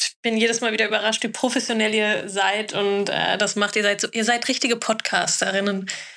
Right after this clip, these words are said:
Also man, man hört es richtig raus, wie viel Übung ihr da mittlerweile drin habt. Ich finde das super. Und was ich für mich entdeckt habe, ist das Puzzeln. Und ich bin gerade an einem tausend Teile Puzzle,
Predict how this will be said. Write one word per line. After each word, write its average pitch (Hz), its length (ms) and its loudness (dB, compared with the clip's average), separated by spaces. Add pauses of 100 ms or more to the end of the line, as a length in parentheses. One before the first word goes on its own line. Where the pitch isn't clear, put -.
(140)
Also 214 180 0
man, 214 300 2
man 214 180 0
hört 240 160 2
es 240 140 -8
richtig 233 280 -2
raus, 233 220 4
wie 233 140 0
viel 226 160 0
Übung 240 260 2
ihr 202 120 2
da 196 420 2
mittlerweile 202 500 2
drin 202 260 -2
habt. 208 180 0
Ich 208 100 -4
finde 214 220 2
das - 140 -2 (200)
super. 294 640 0 (480)
Und 262 360 0
was 254 200 0
ich 285 120 -2
für 269 120 0
mich 269 180 2
entdeckt 240 400 0
habe, 214 280 2
ist - 280 -2
das 220 300 0
Puzzeln. 285 760 2 (320)
Und 240 160 0
ich 240 180 0
bin 277 160 2
gerade 247 280 2
an 233 100 0
einem 233 240 0
tausend 262 380 2
Teile 269 260 2
Puzzle, 226 500 0